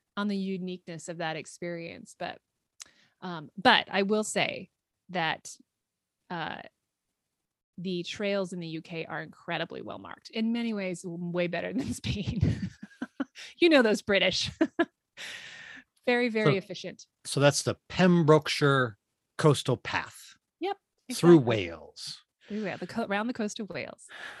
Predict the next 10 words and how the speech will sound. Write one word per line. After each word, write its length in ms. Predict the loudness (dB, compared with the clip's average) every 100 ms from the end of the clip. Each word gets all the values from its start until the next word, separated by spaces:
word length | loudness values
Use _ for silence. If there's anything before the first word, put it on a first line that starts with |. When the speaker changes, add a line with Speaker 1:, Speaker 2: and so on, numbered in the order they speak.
| -20 -20 _
Speaker 2:
Great. 340 | -2 -2 -4 -14 -16 -20 -20 -20 -20 -20 _
Um, 400 | 6 8 6 4 -2 _ 8
it 260 | 8 8
is 320 | 6 4 4
so 180 | 2 2
fun 300 | 0 -2 -4 -8 _ _ _ _ _ _ _ _ _
to 60 | 0
have 200 | 2 4
you 160 | 4 4
on 480 | 2 2 0 -4